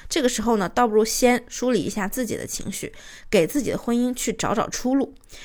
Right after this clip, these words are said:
宝兰最开始找到我咨询的时候啊，她态度特别消极，她觉得呢，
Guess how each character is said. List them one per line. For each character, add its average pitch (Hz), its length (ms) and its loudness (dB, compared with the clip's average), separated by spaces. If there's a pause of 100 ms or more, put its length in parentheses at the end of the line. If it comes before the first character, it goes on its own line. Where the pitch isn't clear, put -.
(520)
宝 214 160 12
兰 208 200 12
最 269 140 2
开 269 140 6
始 247 160 4
找 208 160 4
到 202 140 6
我 190 120 2
咨 - 160 -2
询 226 160 0
的 175 80 -2
时 - 140 -4
候 196 140 -2
啊， 101 180 0 (200)
她 214 280 4
态 220 200 4
度 196 120 0
特 - 160 0
别 - 100 0
消 196 240 4
极， - 220 -4 (340)
她 - 140 2
觉 208 180 8
得 233 100 4
呢， 208 260 4